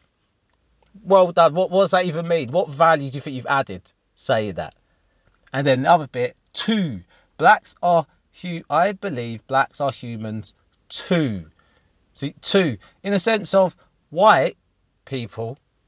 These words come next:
or the whites, as she would call them, uh, white people are, this thing about being centered in, in your world about privilege is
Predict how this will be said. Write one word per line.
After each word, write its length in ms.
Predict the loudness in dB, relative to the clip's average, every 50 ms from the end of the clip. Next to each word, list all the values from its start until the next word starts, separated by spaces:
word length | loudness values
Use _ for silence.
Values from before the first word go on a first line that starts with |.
| _
or 100 | -10 -6
the 100 | -6 -6
whites, 600 | -4 0 2 4 4 4 2 0 _ -20 -20 -18 -16
as 120 | -14 -10 -8
she 140 | -6 -6 -6
would 160 | -6 -8 -10
call 220 | -8 -6 -6 -6 -4
them, 180 | -6 -8 -8 -10 _ _ _ _ _ _ _ _ _ _ _ _ -8
uh, 140 | -2 -2 2
white 240 | 4 4 2 2 2
people 360 | -2 -4 -4 -4 -6 -8 -8 -6
are, 420 | -6 -4 -4 -2 -2 -4 -4 -6 -8 _ _ _ _ _ _ _ _ _ _ _ _ _ _ _ -10
this 260 | -4 -2 -2 -2 -2 -2
thing 180 | -2 0 -2
about 380 | -2 -2 0 0 0 0 -2 -6 _ _ _ _ _ _ -8
being 220 | -8 -6 -6 -6
centered 680 | -6 -2 2 2 2 2 -2 -8 -8 -10 -10 -10 -12 -16
in, 300 | -14 -12 -10 -10 -12 -14 _ _ _ _ -14
in 140 | -12 -10 -8
your 160 | -8 -6 -4
world 340 | -4 -2 -2 -2 -4 -6 -8
about 340 | -8 -6 -4 -4 -4 -6 _ _ _
privilege 640 | -14 -6 -4 -4 -4 -4 -8 -8 -8 -8 -10 -12 -16
is 420 | -14 -10 -10 -10 -10 -10 -12 -16